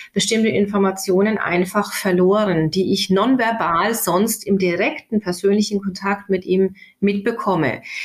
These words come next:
was auch sehr häufig für eine gute Behandlung in dem Bereich notwendig ist. Ja, also das heißt, es werden immer best-, auch da gilt die Individualentscheidung. Es werden Patienten geben, für die,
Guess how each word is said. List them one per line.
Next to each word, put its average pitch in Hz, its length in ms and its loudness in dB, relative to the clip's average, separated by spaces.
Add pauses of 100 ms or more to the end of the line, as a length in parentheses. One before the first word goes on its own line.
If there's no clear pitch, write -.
was 202 260 -4
auch 196 140 -4
sehr 190 200 -2
häufig 226 540 0
für 208 220 2
eine 185 220 0
gute 220 300 -2
Behandlung 196 600 0
in 196 140 2
dem 190 220 2
Bereich 185 640 0 (420)
notwendig 196 680 2
ist. - 460 -2 (400)
Ja, 190 220 0
also 208 260 0
das 202 180 0
heißt, 202 360 -2
es - 240 -2
werden 214 340 0
immer 294 380 2
best-, - 280 -4 (280)
auch - 160 -4
da 196 200 -2
gilt 269 380 -2
die 233 120 0
Individualentscheidung. 214 1200 0
Es 196 300 -6
werden 214 340 2
Patienten 269 540 -2
geben, 277 300 0
für 220 180 -4
die, 262 320 0